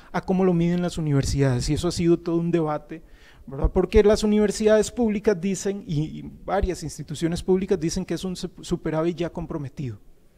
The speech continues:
en proyectos futuros, ¿verdad? Hay proyectos que, dado que el presupuesto se mide anualmente, ¿verdad?, hay proyectos que no calzan dentro de esa medición porque son proyectos a largo plazo, a dos años, a tres años, a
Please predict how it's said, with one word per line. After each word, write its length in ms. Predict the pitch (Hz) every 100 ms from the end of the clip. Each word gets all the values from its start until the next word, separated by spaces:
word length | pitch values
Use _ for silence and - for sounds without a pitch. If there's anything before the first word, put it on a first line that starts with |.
| _ _ _ _ _ _ _
en 140 | 196 175
proyectos 560 | 175 147 165 - 185
futuros, 680 | - 156 - 143 113 - - - - _ -
¿verdad? 260 | 131 131 - - - - - - -
Hay 120 | 180
proyectos 560 | 190 196 196 202 226
que, 280 | - 175 185 - - - -
dado 360 | 175 170 170
que 140 | - 175
el 120 | 170
presupuesto 640 | - 156 165 196 185 220
se 140 | 220
mide 240 | 214 240 208
anualmente, 760 | 151 175 214 226 208 170 196 196 - - - -
¿verdad?, 320 | 151 147 165 - - -
hay 140 | 175
proyectos 520 | 196 180 190 - 202
que 120 | -
no 160 | 165 165
calzan 400 | 214 220 185 156
dentro 320 | 147 147 151
de 60 | 147
esa 140 | 170
medición 460 | 165 180 175 196 190
porque 240 | 220 -
son 240 | 165 175 165
proyectos 540 | 180 160 160 185 180
a 60 | 156
largo 280 | 156 151
plazo, 400 | 147 151 143 -
a 20 | 143
dos 240 | 160 -
años, 300 | 160 143 131
a 100 | 139
tres 280 | 156 143 143
años, 340 | 139 135 131
a 100 | 135